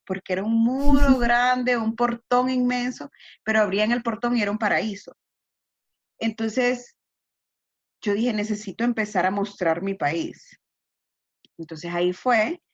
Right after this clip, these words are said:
Speaker 1: que yo decidí tener una página de Instagram.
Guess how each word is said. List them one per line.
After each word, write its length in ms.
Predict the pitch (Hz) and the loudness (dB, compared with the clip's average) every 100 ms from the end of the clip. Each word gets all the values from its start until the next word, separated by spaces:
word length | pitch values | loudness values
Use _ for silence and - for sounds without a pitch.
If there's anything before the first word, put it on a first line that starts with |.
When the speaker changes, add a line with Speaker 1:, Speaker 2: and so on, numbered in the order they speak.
| - - _ | -20 -20 _
Speaker 1:
que 140 | - 196 | -6 -2
yo 140 | 170 | -2
decidí 480 | 160 160 214 202 202 | -4 -8 -8 -8 -8
tener 440 | 226 220 196 185 | -6 -2 -2 -4
una 360 | - 240 262 254 | -2 0 0 0
página 400 | 247 285 254 247 | -2 -2 -2 0
de 100 | 226 | 0
Instagram. 760 | 226 233 220 - - - - | 2 2 0 -2 -10 -10 -14